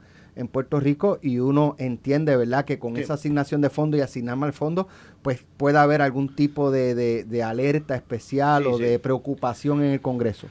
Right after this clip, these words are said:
Speaker 2: Yo creo que hay preocupación, pero es la misma preocupación que tenemos con otros estados y otras ciudades cuando ellos tienen problemas o necesitan asistencia del fe-,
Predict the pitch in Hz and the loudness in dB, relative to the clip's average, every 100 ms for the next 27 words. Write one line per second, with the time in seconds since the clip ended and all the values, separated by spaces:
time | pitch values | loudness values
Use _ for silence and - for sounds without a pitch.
0 | - - 170 185 220 220 156 151 165 139 | -10 -4 -2 0 0 0 0 -2 -6 -8
1 | 131 - 113 - 131 143 175 131 123 117 | -8 -8 -10 -8 -6 -6 -6 -4 -4 -4
2 | 120 143 139 143 143 135 101 - 120 127 | -6 -4 -4 -6 -8 -10 -12 -12 -10 -10
3 | 110 117 110 117 120 120 104 98 104 104 | -8 -8 -6 -8 -8 -8 -10 -10 -14 -16
4 | - 101 107 123 120 107 104 98 110 - | -14 -12 -8 -8 -10 -12 -12 -12 -16 -12
5 | 101 92 117 - 101 101 95 - 107 110 | -10 -10 -12 -14 -12 -12 -12 -14 -14 -12
6 | 101 101 92 104 117 127 113 98 107 110 | -12 -12 -10 -10 -10 -12 -14 -14 -14 -14
7 | 98 104 - 107 117 113 104 92 104 | -14 -16 -14 -12 -8 -6 -6 -8 -12